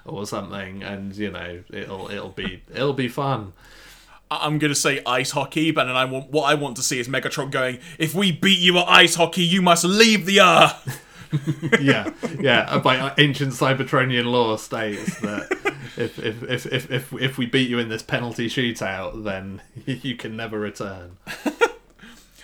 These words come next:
Speaker 2: So, that basketball game I mentioned, Trax gets a little bit injured during this, and he makes it known that he would go in for maintenance if he could actually get an appointment with Hoist.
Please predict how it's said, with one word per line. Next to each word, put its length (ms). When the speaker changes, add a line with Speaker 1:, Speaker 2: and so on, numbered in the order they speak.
Speaker 2:
So, 440
that 220
basketball 400
game 200
I 100
mentioned, 540
Trax 540
gets 200
a 60
little 440
bit 220
injured 460
during 320
this, 300
and 260
he 140
makes 240
it 80
known 240
that 100
he 140
would 220
go 140
in 120
for 100
maintenance 600
if 120
he 100
could 120
actually 260
get 200
an 100
appointment 680
with 360
Hoist. 600